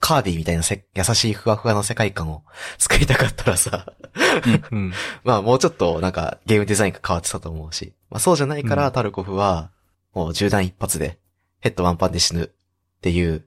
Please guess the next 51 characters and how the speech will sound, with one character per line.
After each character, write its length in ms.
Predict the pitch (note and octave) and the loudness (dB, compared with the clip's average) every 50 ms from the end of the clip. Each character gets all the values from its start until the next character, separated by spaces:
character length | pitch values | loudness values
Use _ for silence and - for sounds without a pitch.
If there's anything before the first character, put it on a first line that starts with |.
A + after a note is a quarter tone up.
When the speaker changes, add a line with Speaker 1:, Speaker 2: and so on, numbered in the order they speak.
| _ _ - | _ _ -2
Speaker 1:
デ 80 | - F2 | 0 2
ザ 160 | - F2+ E2+ | 2 2 2
イ 40 | E2 | 0
ン 60 | E2+ | 0
に 60 | F2 | -2
な 80 | F2 E2+ | -2 -4
っ 20 | |
て 140 | - - D2+ | -4 -6 -8
る 80 | D#2 | -8
し、 260 | D#2 - D#2 D#2 - _ _ _ _ _ _ _ _ | -6 -8 -8 -10 -14 _ _ _ _ _ _ _ _
ま 80 | - F2 | -6 -2
あ、 20 | |
そ 220 | F2+ - B2 A#2+ A#2 | -2 0 0 0 0
う 60 | A#2+ | 0
い 140 | A#2 A#2 A2+ | 0 0 0
う、 100 | A2+ - _ _ _ _ _ _ _ _ _ _ _ _ _ _ _ _ | -2 -4 _ _ _ _ _ _ _ _ _ _ _ _ _ _ _ _
い 80 | - G#2 | -6 -4
つ 300 | - - F2+ D#2 - - | -2 0 0 0 -2 -2
自 140 | - - F2+ | -4 -4 -2
分 180 | D#2+ F2+ F2+ F2 | -2 -2 -2 -2
が 100 | E2+ E2 | -2 -2
ど 140 | - - F2 | -2 -4 -4
こ 140 | - F2+ | -4 -4
か 240 | - - - - - _ _ _ _ _ _ - | -4 -6 -8 -8 -10 _ _ _ _ _ _ -8
ら 160 | D#2+ E2 D#2+ | -6 -6 -4
見 80 | E2 | -2
ら 100 | E2 E2+ | -2 0
れ 120 | E2+ E2 D#2+ | 0 -2 -2
て 120 | D#2+ D#2+ | -4 -8
て、 240 | - - - - _ _ - | -8 -8 -10 -12 _ _ -6
誰 240 | - F2+ F2+ F2+ E2+ | -4 -2 -2 -2 -2
に 220 | D#2+ D#2 D2+ - - | -4 -4 -8 -8 -8
撃 60 | - | -4
た 80 | - | -2
れ 100 | E2 E2+ | -2 -2
る 120 | E2 E2 D#2 | -2 -6 -6
か 100 | - D#2 | -8 -10
わ 80 | D#2 | -8
か 120 | D#2 - F2 | -4 -4 -2
ら 100 | F2 E2+ | 0 0
な 80 | E2+ | -2
い 60 | D#2+ D#2 | -2 -4
っ 40 | |
て 220 | - _ - - C3+ | -8 _ -8 -6 -4
い 200 | C#3 D3 C3 G#2 | -2 0 0 -2
う、 140 | E2 - _ _ _ _ _ _ _ _ _ _ _ _ | -2 -4 _ _ _ _ _ _ _ _ _ _ _ _
こ 160 | - - - | -20 -16 -10
う、 40 | - | -6
設 240 | - - A2+ - _ _ _ _ | -4 -4 -4 -6 _ _ _ _
計 240 | - - G#2 G2 F#2+ | 0 2 2 2 2
に 200 | F#2+ F#2+ - - | 0 -4 -8 -8